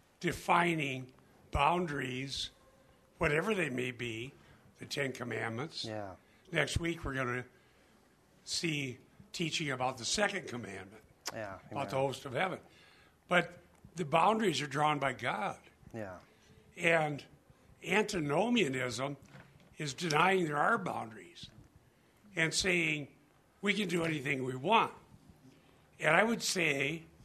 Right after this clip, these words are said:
Speaker 1: that's the prevailing view in America.
Speaker 2: That's right.
Speaker 1: Okay?
Speaker 2: Yeah, no boundaries.
Speaker 1: And the politicians are saying, "Don't let all those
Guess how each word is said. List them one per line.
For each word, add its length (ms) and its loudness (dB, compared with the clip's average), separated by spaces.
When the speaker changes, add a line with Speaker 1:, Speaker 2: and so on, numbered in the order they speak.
Speaker 1:
that's 320 4
the 100 -4
prevailing 680 0
view 520 2
in 160 4
America. 560 2
Speaker 2:
That's 220 -6
right. 280 -8
Speaker 1:
Okay? 280 -2
Speaker 2:
Yeah, 60 -18
no 100 -2
boundaries. 320 2
Speaker 1:
And 100 4
the 40 2
politicians 840 0
are 240 -4
saying, 460 -2
"Don't 240 6
let 220 8
all 260 2
those 500 -4